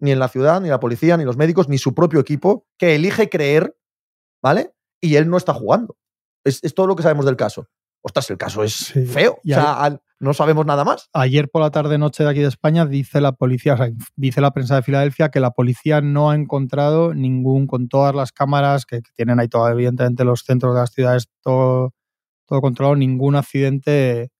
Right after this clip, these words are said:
Speaker 2: ningún atropello a, a las horas o días o zonas descritas por, por Kelly Oubre. Y a partir de ahí empieza la, la especulación. Y ya hoy, después de palmar con Milwaukee, ¿han palmado?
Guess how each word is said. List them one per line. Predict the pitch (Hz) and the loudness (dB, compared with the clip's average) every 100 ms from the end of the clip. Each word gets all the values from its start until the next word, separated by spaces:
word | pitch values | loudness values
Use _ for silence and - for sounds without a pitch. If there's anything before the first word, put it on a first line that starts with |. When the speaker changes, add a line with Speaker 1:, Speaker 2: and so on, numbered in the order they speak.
| - | -6
Speaker 2:
ningún | 135 143 | 0 0
atropello | 147 147 - 151 156 151 | 0 -2 -2 0 2 2
a, | 139 120 120 | 0 -2 -2
a | |
las | 120 117 - | -2 -2 -2
horas | 135 135 135 131 | -2 0 0 -2
o | - | -4
días | 127 135 135 - | -2 2 0 -2
o | |
zonas | 123 - 135 135 | -6 -2 2 2
descritas | 123 117 - 120 127 117 - | 0 -6 -6 -6 -4 -6 -6
por, | 123 85 _ _ _ _ _ - | -8 -8 _ _ _ _ _ -10
por | 127 | -8
Kelly | - 127 120 | -2 0 0
Oubre. | 120 117 | -2 -8
Y | - | -12
a | |
partir | - 123 127 | -8 -6 -4
de | 123 | -2
ahí | 131 | -2
empieza | 120 123 - | -4 -6 -4
la, | 123 | -2
la | 120 - _ _ _ _ | -4 -8 _ _ _ _
especulación. | - 165 156 147 190 | -4 -2 0 0 0
Y | 156 | 0
ya | 151 | 2
hoy, | 175 | 2
después | 175 139 - 139 | 2 -2 -2 0
de | 151 147 _ _ - | 0 0 _ _ -2
palmar | 139 139 147 147 | 0 0 0 0
con | - 135 131 | 0 0 0
Milwaukee, | 127 123 151 143 | -2 0 -2 -2
¿han | 123 | -6
palmado? | 127 123 139 160 151 | -4 -4 -2 -4 -8